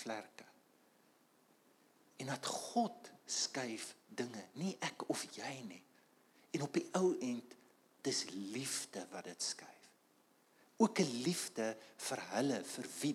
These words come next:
dit regtig moeilik is. Eerder as om te slaan, te veroordeel,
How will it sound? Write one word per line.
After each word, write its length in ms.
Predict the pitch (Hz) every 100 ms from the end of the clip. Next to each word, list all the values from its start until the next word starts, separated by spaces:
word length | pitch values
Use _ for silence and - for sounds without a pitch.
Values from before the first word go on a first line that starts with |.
| -
dit 240 | 117 - -
regtig 460 | - - - 110
moeilik 440 | 107 104 104 - -
is. 200 | - - - - - - _ _ _ - -
Eerder 200 | 170 156
as 140 | 151 143
om 120 | 117
te 100 | -
slaan, 500 | - - 156 151 151 151 147 - - - -
te 100 | -
veroordeel, 920 | - 139 - 151 147 - 143 139